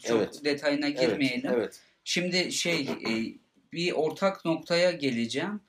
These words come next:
Speaker 1: E, şimdi Gedili ve aslında diğer, e, progresif rock ve metal, e, solistlerine baktığımızda da, e, çok bilinen, e,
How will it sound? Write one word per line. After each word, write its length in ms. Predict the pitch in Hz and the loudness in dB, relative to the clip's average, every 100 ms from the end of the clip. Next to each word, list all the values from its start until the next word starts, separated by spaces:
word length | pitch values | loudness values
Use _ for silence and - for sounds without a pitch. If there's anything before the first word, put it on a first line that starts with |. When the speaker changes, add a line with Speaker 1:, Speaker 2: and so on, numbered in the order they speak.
| _ _ _ - | _ _ _ -10
Speaker 1:
E, 440 | 107 110 107 - | -4 -4 -4 -8
şimdi 360 | - - 165 156 | -6 -4 -2 0
Gedili 800 | 135 147 165 165 175 180 175 139 | 0 2 0 -2 -2 0 -2 0
ve 180 | 147 - | 0 0
aslında 560 | 139 139 156 165 160 135 | 0 0 -2 -4 -4 -4
diğer, 460 | 143 175 180 135 - | 0 0 0 -6 -12
e, 100 | 117 | -10
progresif 720 | - 139 139 143 - 165 160 _ - 143 | -4 -4 -4 -4 -4 -6 -10 _ -4 -2
rock 260 | 175 - | -2 0
ve 80 | 156 | 0
metal, 560 | 131 135 131 160 165 143 | 0 0 0 0 0 -4
e, 120 | 113 | -8
solistlerine 640 | 120 - 139 135 156 147 135 | -8 -4 -2 -2 -2 -2 0
baktığımızda 720 | 139 135 151 156 151 185 131 | -2 -2 -8 -8 -4 -4 -4
da, 200 | 165 - _ _ _ _ | -8 -10 _ _ _ _
e, 160 | 110 107 | -8 -6
çok 340 | - 180 - | -4 -4 -4
bilinen, 1000 | - 120 123 135 147 151 156 151 156 - | -10 -8 -4 -2 -2 -2 -2 -4 -6 -10
e, 100 | 107 | -8